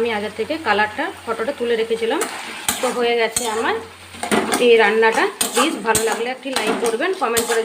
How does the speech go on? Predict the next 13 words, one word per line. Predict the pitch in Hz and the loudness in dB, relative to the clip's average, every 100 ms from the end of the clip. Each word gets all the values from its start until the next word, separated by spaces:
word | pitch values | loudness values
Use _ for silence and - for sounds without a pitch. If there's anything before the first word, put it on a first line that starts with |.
| 220 | 0
জানাবেন | 208 214 320 311 | -2 -2 -2 -2
কেমন | 269 269 269 | -2 -2 0
হয়েছে। | 269 - 427 - - - - | -2 -2 -6 -6 -20 -20 -6
এটাতে | 254 254 254 240 | 0 0 2 0
আমি | 254 320 - | 0 -2 0
আর | 226 226 | 0 -2
একটু | 226 - 508 523 - - - - - - 220 | -6 0 0 0 -12 -20 -20 -20 -18 -8 -2
জল | 233 233 226 | 2 4 4
দিয়ে | 226 226 | 4 6
দেবো, | 220 262 392 254 | 4 4 2 4
জল | 233 226 226 | 6 6 6
না | 214 | 6
দিলে | 220 | 4